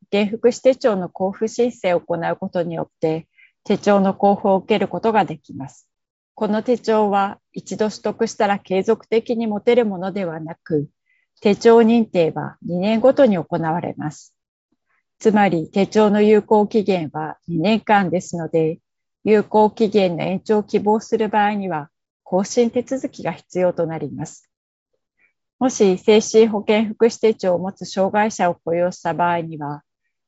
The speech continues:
採用時にはもちろん手帳の確認を行うと思いますが、その後の更新時にも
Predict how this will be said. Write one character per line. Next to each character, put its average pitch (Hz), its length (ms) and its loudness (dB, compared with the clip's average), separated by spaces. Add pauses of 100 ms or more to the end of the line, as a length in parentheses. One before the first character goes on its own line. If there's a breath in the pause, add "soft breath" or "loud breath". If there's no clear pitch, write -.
(100)
採 202 260 2
用 208 140 4
時 185 200 -2
に 170 80 -2
は 165 120 -2
も 143 140 -8
ち 202 180 -4
ろ 214 160 2
ん 143 160 -6
手 - 160 -8
帳 190 200 0
の 185 120 -2
確 202 260 -2
認 214 160 0
を 196 60 -6
行 226 80 -2 (180)
う 233 60 -4
と 220 120 -4
思 165 160 -6
い 160 80 -8
ま 165 140 -8
す - 160 -10
が、 156 300 -6 (500)
そ 202 140 0
の 208 120 2
後 214 220 2
の 180 140 -2
更 202 240 0
新 220 280 0
時 196 140 -2
に 165 120 -4
も 139 200 -8